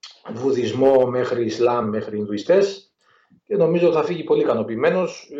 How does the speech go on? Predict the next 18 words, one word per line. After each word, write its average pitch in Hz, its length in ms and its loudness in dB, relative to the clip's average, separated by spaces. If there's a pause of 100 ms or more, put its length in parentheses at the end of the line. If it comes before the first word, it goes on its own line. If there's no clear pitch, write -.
ε, 135 60 4
και 143 180 0
γαστρονομικά 139 1000 2
ο 85 200 -12
εξωγήινος. 110 680 -6
Δεν 139 160 -2
νομίζω 113 240 -2
να 107 60 -2
έχει 104 100 -4
παράπονο, 156 360 0
τον 151 140 -4
έχουμε 143 220 -6
στείλει - 360 -16
σε 127 100 -8
χώρες 156 300 2
με 139 160 -6
πολύ 131 200 0
καλό. - 300 -6